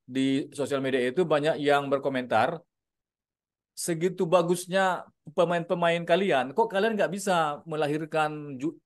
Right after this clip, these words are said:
juara di situ gitu? Segitu bagusnya,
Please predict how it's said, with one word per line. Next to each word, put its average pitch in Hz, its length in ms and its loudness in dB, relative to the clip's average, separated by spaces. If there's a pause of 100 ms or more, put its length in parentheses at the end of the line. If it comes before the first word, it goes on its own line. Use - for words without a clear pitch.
juara 143 560 2
di 127 400 -2
situ 120 320 -6
gitu? 104 240 -8
Segitu 127 240 -6
bagusnya, 147 640 0